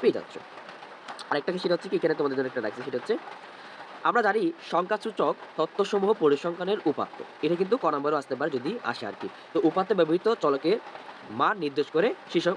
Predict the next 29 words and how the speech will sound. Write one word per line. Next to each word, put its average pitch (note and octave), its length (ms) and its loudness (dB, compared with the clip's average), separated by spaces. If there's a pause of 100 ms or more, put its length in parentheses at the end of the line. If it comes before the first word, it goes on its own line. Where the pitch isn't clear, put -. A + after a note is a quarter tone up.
এগুলো C#3 240 4
দেখতেছি। A#2+ 440 -4 (1600)
এবার C#3+ 160 4
আসো B2+ 180 0
আরেকটা, C#3 320 0
আমরা B2 280 -2
আরেকটা B2+ 220 -2
গ্রাফ B2 220 0
দেখি, G#2 240 -6 (340)
সেটা D3 140 2
হচ্ছে D3+ 140 -2
কি - 140 -8 (460)
আমাদের G3 240 2
যখন G#3 160 0
শ্রেণী G#3 260 4
ব্যবধান G#3 260 2
বের D#3 140 6
করতে C#3+ 220 0
বলবে, A#2 320 -2 (120)
কি E3 60 0
ব্যবধান? C#3+ 300 2 (280)
শ্রেণী F3+ 220 6
ব্যবধান। D3 400 2 (100)
শ্রেণী F#3 200 4
ব্যবধান F3 300 6
থেকে G3 300 4 (280)
আমরা C#3 240 2
অবিচ্ছিন্ন G3 680 2 (680)
কীভাবে G3+ 320 6